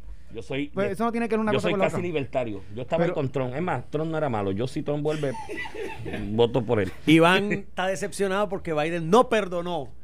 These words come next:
Speaker 3: los préstamos estudiantiles.
Speaker 1: Oye, me mintió. Yo pensé que iba a ga-, yo iba a pre-, yo dije, "El primer mes los va a perdonar", y no los debo todavía. Cada
Speaker 2: Tú
Speaker 1: vez que
Speaker 2: dijiste,
Speaker 1: miro la cuenta esa.
Speaker 2: tú dijiste, Bueno, se fue Trump, pero por lo menos este
Speaker 1: Por lo
Speaker 2: no,
Speaker 1: menos me perdonan en los préstamos. Pues
Speaker 2: No.
Speaker 1: mira, después dijo que no.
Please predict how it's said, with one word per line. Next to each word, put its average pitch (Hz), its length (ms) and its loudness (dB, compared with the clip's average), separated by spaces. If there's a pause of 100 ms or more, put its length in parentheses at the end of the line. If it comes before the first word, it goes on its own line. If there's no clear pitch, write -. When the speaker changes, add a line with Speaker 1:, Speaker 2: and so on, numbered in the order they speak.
(180)
Speaker 3:
los 156 160 0
préstamos 175 440 0
estudiantiles. 139 540 -4 (380)
Speaker 1:
Oye, 110 220 0
me 101 140 0
mintió. 90 480 -2
Yo - 480 0
pensé 123 320 4
que 123 160 4
iba 127 140 6
a - 20 4
ga-, 117 240 2
yo 110 100 -2
iba 113 140 0
a 104 40 0
pre-, 117 440 -2
yo 120 180 2
dije, 131 260 4
"El 107 80 -2
primer 120 280 -2
mes 147 180 -2
los 127 180 0
va 127 40 2
a 120 80 -2
perdonar", 104 420 -2
y 95 60 -2
no 98 160 -2
los 92 180 0
debo 107 220 2
todavía. 87 440 -2
Cada 107 180 2
Speaker 2:
Tú - 20 4
Speaker 1:
vez 117 80 2
que 180 60 2
Speaker 2:
dijiste, 151 140 2
Speaker 1:
miro 143 140 2
la 135 120 0
cuenta 135 280 -6
esa. 131 160 -8
Speaker 2:
tú 151 60 0
dijiste, 160 200 0
Bueno, 175 200 0
se 151 100 -2
fue 165 140 0
Trump, 190 160 -4
pero 160 160 -4
por 147 100 0
lo 139 80 0
menos 160 240 2
este 175 120 0
Speaker 1:
Por 117 120 6
lo 113 60 6
Speaker 2:
no, 120 40 6
Speaker 1:
menos 156 140 4
me 139 140 4
perdonan 127 440 2
en 147 60 0
los 147 100 0
préstamos. 147 380 -2
Pues 139 160 -2
Speaker 2:
No. 143 60 2
Speaker 1:
mira, 151 120 2
después 135 240 -2
dijo 147 200 0
que 156 120 -4
no. 147 140 -6